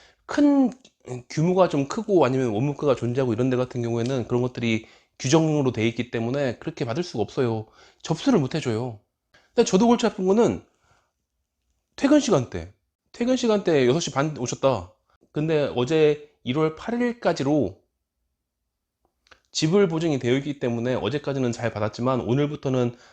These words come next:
다시 진단서를 제출하고서 지불 보증을 다시 받아야 되는 건데, 근데 퇴근 시간대 오셨네. 보험사가 퇴근했으니까. 그러면은 이거를 낼 데가 없죠. 콜센터는 이런 거 할 수 있는 권한이 없어요. 그렇기 때문에 이분은 어떻게 할 수가 없어.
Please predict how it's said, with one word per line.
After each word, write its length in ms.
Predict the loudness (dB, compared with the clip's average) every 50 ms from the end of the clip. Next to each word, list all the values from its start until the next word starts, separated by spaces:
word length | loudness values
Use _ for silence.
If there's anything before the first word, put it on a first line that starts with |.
| _ _ _
다시 680 | -8 -6 -6 -2 0 2 4 4 4 4 2 0 -2 -4
진단서를 560 | -2 -2 0 2 2 0 0 -2 -2 -4 -4
제출하고서 560 | -4 -6 -6 -2 -2 0 0 0 0 -2 -2 -4 -6 _ _ _ _ _ _
지불 320 | -10 -2 2 4 6 6 6
보증을 380 | 6 2 0 0 0 -2 -2
다시 280 | -4 -6 -6 -6 -2 0
받아야 280 | 0 0 2 0 0
되는 200 | 0 -2 -4 -4
건데, 400 | -4 -4 -2 -2 -2 -4 -6 -8 _ _ _
근데 420 | _ -4 -2 0 0 0 -2 -4 -10 _ _ _ _ _ _ _ _ -6
퇴근 240 | -2 2 4 4 4
시간대 380 | 4 2 2 2 2 2 0
오셨네. 380 | -2 -2 -4 -6 -8 -8 -12 -14 _ _ _ _ _ _ _ _
보험사가 500 | _ 2 4 6 6 6 4 4 2 0
퇴근했으니까. 840 | 0 -2 -2 0 0 -2 -2 -4 -6 -6 -6 -8 -10 -12 -12 -12 -12 _
그러면은 380 | -6 -2 -2 0 0 0 0 -2 -4 -8 -14 -20 _ _ _ _ _ _ _ _ -2
이거를 220 | 0 2 2 4
낼 200 | 6 4 4 4
데가 160 | 2 0 0
없죠. 460 | -2 -4 -4 -4 -2 -2 -2 -4 -8 -14 _ _ _ _ _
콜센터는 480 | -8 -4 0 2 2 4 4 4 4 4
이런 180 | 2 2 2 2
거 80 | 2
할 80 | 0 0
수 80 | 0
있는 200 | -2 -2 -2 -2
권한이 280 | -2 -2 -2 0 0 -2
없어요. 320 | -4 -6 -6 -4 -4 -4
그렇기 200 | -4 -4 -6 -6
때문에 520 | -6 -6 -4 -2 -2 0 0 -2 -2 -4 -8 _ _ _ _ _ _ _ _ _ _ _ _
이분은 320 | -2 2 4 4 4 4 2
어떻게 240 | 0 -2 -4 -4
할 100 | -4 -4
수가 220 | -4 -2 -2 -4 -4
없어. 320 | -4 -6 -10 -12 -12 -12